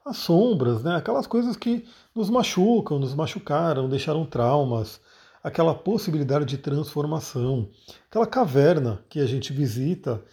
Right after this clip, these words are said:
mesmo tendo medo, e se a gente, né, vence o medo e visita a caverna, a gente tira de lá tesouros maravilhosos. E essa caverna é, na verdade, um simbolismo pro nosso inconsciente. Então, pode perceber que, às vezes, a pessoa,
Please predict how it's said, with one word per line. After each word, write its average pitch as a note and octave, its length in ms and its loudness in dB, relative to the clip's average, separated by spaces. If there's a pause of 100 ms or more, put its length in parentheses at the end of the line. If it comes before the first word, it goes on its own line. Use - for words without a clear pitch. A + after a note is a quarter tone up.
(180)
mesmo F#3+ 380 2
tendo E3+ 320 2
medo, C3+ 420 2
e B2 60 -4
se - 100 -4
a D3+ 60 2
gente, E3 480 -2 (380)
né, E3+ 120 0
vence E3 400 0
o C#3+ 60 0
medo C#3+ 320 2
e D#3 60 2
visita D#3+ 380 2
a - 20 -2
caverna, C#3 400 2
a C3+ 40 0
gente C#3 400 -4 (320)
tira A#3+ 240 2
de C#3 120 2
lá D3 120 6
tesouros C#3+ 680 0
maravilhosos. C3 800 0 (580)
E E4 40 -2
essa C#4 140 -4
caverna F3+ 440 6 (100)
é, G3+ 240 4
na G3 160 2
verdade, D#3 400 4
um G3+ 80 0
simbolismo F#3 640 -2
pro G#3 140 -6
nosso G3+ 200 -4
inconsciente. G3 760 -4 (920)
Então, D#3 400 2 (500)
pode C#3+ 200 -2
perceber F3+ 420 2
que, G3 160 0
às C#3+ 120 4
vezes, C#3 160 0
a E3 40 -4
pessoa, C#3 580 -2